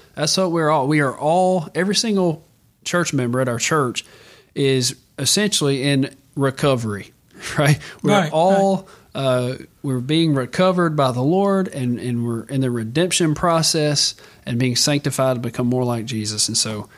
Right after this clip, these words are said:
Speaker 1: uh, that's something we all can say we have in common, man. We're all just beggars trying to tell other beggars where to find bread. And we found it in the Lord Jesus. So, Ronnie, thank you so much for coming today. Thank you for being transparent.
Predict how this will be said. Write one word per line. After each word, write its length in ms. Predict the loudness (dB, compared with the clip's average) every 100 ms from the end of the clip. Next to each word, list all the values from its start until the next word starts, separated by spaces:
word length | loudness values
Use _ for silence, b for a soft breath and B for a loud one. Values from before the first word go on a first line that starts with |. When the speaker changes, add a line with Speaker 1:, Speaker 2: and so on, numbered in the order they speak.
| b b -14
Speaker 1:
uh, 120 | -10
that's 200 | -2 0
something 240 | 2 2 2
we 140 | 2
all 140 | 2
can 120 | 2 -2
say 160 | 0
we 140 | 0 0
have 180 | 0
in 80 | -2
common, 380 | -2 0 0 0
man. 200 | -2 -2
We're 160 | 0 2
all 220 | 2 0
just 340 | 0 -2 -4 B B B 0
beggars 480 | 2 2 0 0 -6 B B
trying 180 | -2 0
to 60 | 2
tell 180 | 2
other 220 | 2 2 2
beggars 380 | 2 2 0
where 140 | 0 0
to 60 |
find 320 | 0 0 0 0
bread. 300 | -2 -4 -8 _ B B -6
And 100 | 0
we 100 | 2
found 340 | 2 0 -2
it 60 | -10 _
in 160 | -4 0
the 80 | 2
Lord 200 | 2 0
Jesus. 520 | -2 -4 -4 -6 -8 B B -2
So, 240 | 0 0
Ronnie, 360 | 0 2 2 2
thank 240 | 0 0
you 40 | 0
so 160 | 2
much 240 | 4 2 0
for 100 | -2
coming 280 | 0 2 2
today. 300 | 2 2 0
Thank 360 | 0 -2 0
you 180 | 0 0
for 260 | 0 -2 -2
being 200 | -2 -2
transparent. 680 | -4 -6 0 2 2 0